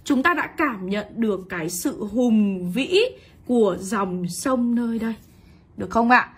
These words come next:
Các bạn ơi, đây là ý đầu tiên nhá. Chuyến hành trình đầu tiên dừng lại ở cái quãng đầu tiên, đó là đá bờ sông dựng vách thành. Được chưa nào? Chỉ với những cái chi tiết đầu tiên thôi,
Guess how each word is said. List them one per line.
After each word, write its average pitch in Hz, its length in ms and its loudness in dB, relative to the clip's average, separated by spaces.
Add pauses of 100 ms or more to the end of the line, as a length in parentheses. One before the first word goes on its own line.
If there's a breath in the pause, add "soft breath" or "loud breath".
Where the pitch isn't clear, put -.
(120)
Các 240 100 4
bạn 240 220 4
ơi, 247 120 -2
đây 247 180 4
là 233 80 2
ý 185 220 -6
đầu 226 240 0
tiên 254 240 2
nhá. 311 200 6 (300 loud breath)
Chuyến 220 240 2
hành 254 220 2
trình 196 240 -2
đầu 190 260 0
tiên 254 260 2
dừng 202 300 -2
lại 185 220 -2
ở 190 220 -4
cái 180 140 -10
quãng 208 240 -2
đầu 214 240 0
tiên, 240 260 2 (280 loud breath)
đó 180 260 4
là 226 340 0
đá 190 320 -4
bờ 214 300 0
sông 233 340 0
dựng 208 280 -6
vách 214 200 -10
thành. 185 200 -8 (320)
Được 190 140 -6
chưa 233 160 -2
nào? 208 200 4 (360 loud breath)
Chỉ 220 200 0
với 180 220 -4
những 190 120 -6
cái 196 140 -4
chi 240 180 -4
tiết 277 200 -4
đầu 196 200 2
tiên 226 280 -2
thôi, 240 360 2